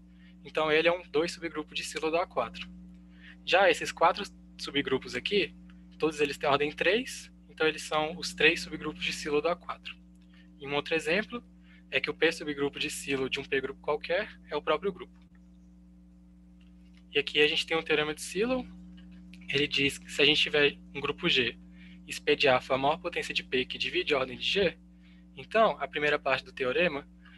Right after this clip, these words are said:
nos diz que todo P subgrupo de G está contido em algum subgrupo de ordem P elevado a A. Então, em particular,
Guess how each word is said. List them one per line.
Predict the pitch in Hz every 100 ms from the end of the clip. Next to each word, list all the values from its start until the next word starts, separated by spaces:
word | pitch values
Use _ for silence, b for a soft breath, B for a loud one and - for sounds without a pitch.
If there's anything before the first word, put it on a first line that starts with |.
| - 135
nos | 135
diz | 139 -
que | 139
todo | - 202 220
P | - 185
subgrupo | 190 151 147 143
de | 143 143
G | 127 135 202 - -
está | - 135
contido | 160 - 147
em | 151
algum | 151 156
subgrupo | - 165 151 156 -
de | 156
ordem | 147 151
P | -
elevado | 147 156 151 156
a | 185 135
A. | - - B B B -
Então, | - 233 190
em |
particular, | - 139 - 139 156 180